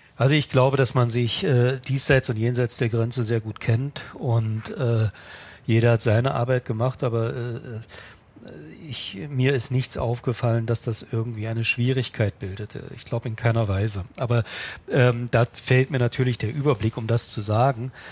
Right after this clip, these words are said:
Es sind natürlich alles Fachleute, auch die, äh, auch die Angehörigen der Freiwilligen Feuerwehr, das sind alles Fachleute, die wissen, was sie tun und die wussten, was sie tun und das haben sie,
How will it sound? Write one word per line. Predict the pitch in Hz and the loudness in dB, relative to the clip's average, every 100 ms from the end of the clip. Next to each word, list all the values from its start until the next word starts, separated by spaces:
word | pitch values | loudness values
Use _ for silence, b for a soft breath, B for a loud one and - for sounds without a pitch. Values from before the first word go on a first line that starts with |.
| B B - - | B B -20 -6
Es | 123 - | -2 0
sind | 143 | 0
natürlich | 143 - 139 143 139 131 - - - | 0 -2 -2 0 -2 -4 -12 -20 -8
alles | - 120 147 143 | 0 2 2 0
Fachleute, | - 117 113 - 135 131 143 - 160 170 _ B B B B - | -2 0 -2 -2 -2 0 -2 -2 -4 -6 _ B B B B -2
auch | 127 117 - - 117 | 0 0 -4 -10 -6
die, | 120 120 - 175 | -4 -6 -10 -10
äh, | 147 127 131 - - - - B B B | -6 -6 -6 -10 -14 -20 -20 B B B
auch | 110 | -6
die | - 120 120 | -2 -2 0
Angehörigen | 123 135 123 123 113 117 | 0 0 0 0 -2 -2
der | 110 | -2
Freiwilligen | 123 110 120 113 | 0 0 0 -4
Feuerwehr, | - 110 139 131 | -4 -2 0 0
das | 113 | -2
sind | - | -4
alles | 123 117 | -4 -2
Fachleute, | 113 - 131 123 | -4 -2 -4 -4
die | 113 | -4
wissen, | 113 - 123 | -4 -4 -2
was | 110 | -2
sie | - | -2
tun | - 131 131 | -8 -8 -6
und | 135 127 | -6 -6
die | 123 | -2
wussten, | 139 - | -2 -2
was | 135 - | -2 -2
sie | 151 | -6
tun | - 143 | -10 -8
und | 139 123 | -4 -4
das | 117 | -2
haben | 123 120 131 | -2 -4 -4
sie, | 131 151 | -6 -6